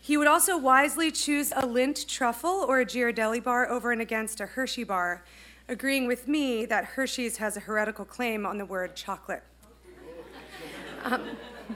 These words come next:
<laughs> and I'm from Pennsylvania. Um, <laughs> I want to tell you more about him, though. He's a, a black biracial son of Wendy and Joseph, husband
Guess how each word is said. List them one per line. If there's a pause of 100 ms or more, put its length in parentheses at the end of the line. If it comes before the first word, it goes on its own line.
<laughs> (960)
and
I'm
from
Pennsylvania. (540)
Um,
<laughs> (2750)
I
want
to
tell
you
more
about
him,
though.
He's
a,
a
black
biracial
son
of
Wendy
and
Joseph, (380)
husband